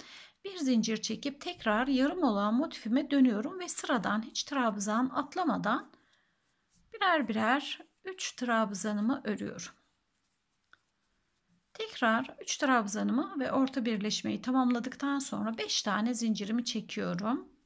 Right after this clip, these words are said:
Ve diğer birleştirdiğim şu noktanın tam ortasına yine girerek beş zincirden sonra bakın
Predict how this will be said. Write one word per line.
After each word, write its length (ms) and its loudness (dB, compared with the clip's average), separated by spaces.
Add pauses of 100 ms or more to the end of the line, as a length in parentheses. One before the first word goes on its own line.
(1700)
Ve 180 -12
diğer 420 6
birleştirdiğim 1080 2
şu 280 -2
noktanın 520 2
tam 280 -6
ortasına 680 -2
yine 360 2
girerek 760 -2
beş 200 -2
zincirden 580 -4
sonra 340 -10
bakın 340 -8